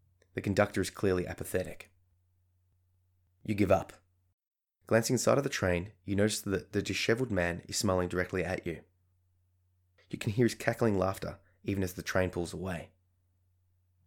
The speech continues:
At least you are paid well. Wiping the sweat from your brow, you curse loudly at the train. The next train will get you to work on time,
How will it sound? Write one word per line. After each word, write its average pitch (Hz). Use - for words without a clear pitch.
At 95
least 95
you 90
are 82
paid 85
well. 80
Wiping 110
the 107
sweat -
from 147
your 131
brow, 92
you -
curse 98
loudly 101
at -
the 87
train. 87
The -
next 127
train 135
will 107
get 113
you 104
to 101
work 104
on 92
time, 92